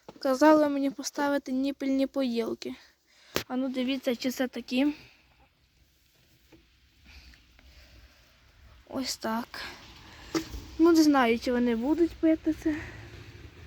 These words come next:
чи ні. З такої поїлки. Будемо бачити. Ось так. Тут така поїлка є. І... Ще в цієї крилиці.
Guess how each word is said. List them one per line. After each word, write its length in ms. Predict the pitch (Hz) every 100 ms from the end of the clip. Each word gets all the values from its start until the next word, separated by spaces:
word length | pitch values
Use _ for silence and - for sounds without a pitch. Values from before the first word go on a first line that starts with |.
| - - -
чи 80 | 247
ні. 240 | 262 320 - - - - _ - - - - - -
З 80 |
такої 500 | - - 269 269 254
поїлки. 580 | 254 254 247 254 247 262 - -
Будемо 300 | 269 269 220
бачити. 440 | 165 - 165 - _ _ - _ _ _ _ _ -
Ось 200 | 277 269
так. 220 | 233 247 _ _ _ _ _ _ _ _ _ _ _ - - - - - _
Тут 180 | 339 -
така 240 | - 349 339
поїлка 560 | - 294 302 302 -
є. 340 | 277 254 269 269 - - - _ _ -
І... 260 | 269 277 - - - - - - - _ _ _
Ще 360 | - - 294 277
в 180 | 269 - - -
цієї 540 | - - 247 214 180 -
крилиці. 560 | 226 226 220 - 262